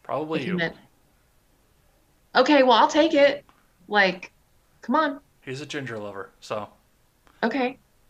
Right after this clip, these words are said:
Speaker 1: Remember his
Speaker 2: I'll send you my
Speaker 1: DLive?
Speaker 2: PayPal.
Speaker 1: You remember his DLive, uh, handle was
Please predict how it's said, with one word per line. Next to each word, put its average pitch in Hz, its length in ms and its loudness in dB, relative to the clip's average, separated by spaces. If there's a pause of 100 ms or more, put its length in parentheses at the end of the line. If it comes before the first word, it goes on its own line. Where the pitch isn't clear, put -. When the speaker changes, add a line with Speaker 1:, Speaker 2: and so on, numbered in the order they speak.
(200)
Speaker 1:
Remember 151 280 -4
his 147 80 0
Speaker 2:
I'll 196 60 0
send 277 200 -2
you 262 80 0
my 240 100 4
Speaker 1:
DLive? 294 200 2
Speaker 2:
PayPal. 226 380 2 (460)
Speaker 1:
You 139 120 -12
remember 147 240 -4
his 139 100 -8
DLive, 143 400 -6
uh, 151 160 -4
handle 156 420 -10
was 120 320 -12